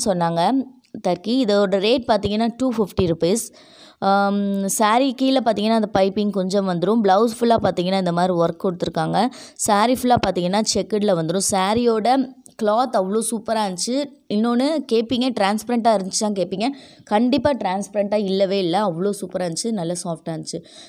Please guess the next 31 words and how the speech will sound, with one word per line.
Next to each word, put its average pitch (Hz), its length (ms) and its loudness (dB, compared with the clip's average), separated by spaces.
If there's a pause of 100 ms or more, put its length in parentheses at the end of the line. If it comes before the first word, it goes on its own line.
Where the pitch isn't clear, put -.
இந்த 240 180 -4
டர்க்கியில 233 420 0
வந்து 247 340 2
ஒரு 208 140 -2
சில 190 240 0
கலெக்ஷன்ஸ் 190 540 -2
இருக்கு. 170 260 -2
அது 240 220 -2
இங்-, 185 380 -6
இங்க 202 200 0
வந்து 202 200 -2
இந்த 196 140 -2
மாதிரி 185 400 -4
கலர்ஸ் 180 340 -2
இருக்கு 175 220 -4
அப்படிங்கிறது 160 460 -4
just 160 220 -4
நான் 202 140 -4
உங்களுக்கு 160 400 -4
காமிச்சிருக்கேன். 196 760 -4 (2750)
அப்புறம் 311 460 0
நம்ம 302 260 4
காய் 269 300 4
டெக்ஸ்டைல்ல 285 460 2
சில்க் 302 260 0
காட்டன் 247 380 0
சாரிலாம் 208 360 2
வந்து 214 180 0
விலை 202 240 2
கம்மியில 208 420 0
போட்டேன். 180 480 0